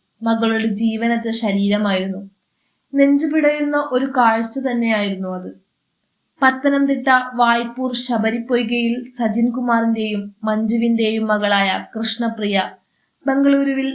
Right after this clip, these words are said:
രണ്ടാം വർഷ നഴ്സിംഗ് വിദ്യാർത്ഥിനിയായിരുന്നു. പത്ത് ദിവസത്തെ അവധി കിട്ടിയതിനാൽ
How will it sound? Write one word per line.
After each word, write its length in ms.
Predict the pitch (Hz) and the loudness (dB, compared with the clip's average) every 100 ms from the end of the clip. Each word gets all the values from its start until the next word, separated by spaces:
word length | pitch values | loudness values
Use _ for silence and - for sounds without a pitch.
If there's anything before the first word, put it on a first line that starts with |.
| 262 | -4
രണ്ടാം 360 | 247 247 262 269 | -4 0 0 2
വർഷ 180 | 254 - | -2 -2
നഴ്സിംഗ് 560 | 240 226 220 220 247 247 | -2 -2 -2 -2 -2 -2
വിദ്യാർത്ഥിനിയായിരുന്നു. 1000 | 208 208 208 202 208 202 190 185 190 185 - _ _ _ _ _ _ - | 0 0 0 -2 -2 0 0 -2 -4 -6 -12 _ _ _ _ _ _ 0
പത്ത് 260 | 302 311 | 0 2
ദിവസത്തെ 560 | 330 320 311 311 - 302 285 247 | 0 2 2 0 -2 -2 0 0
അവധി 300 | 240 240 277 | 0 0 -2
കിട്ടിയതിനാൽ 680 | 294 - 269 262 254 226 | -2 0 0 0 0 0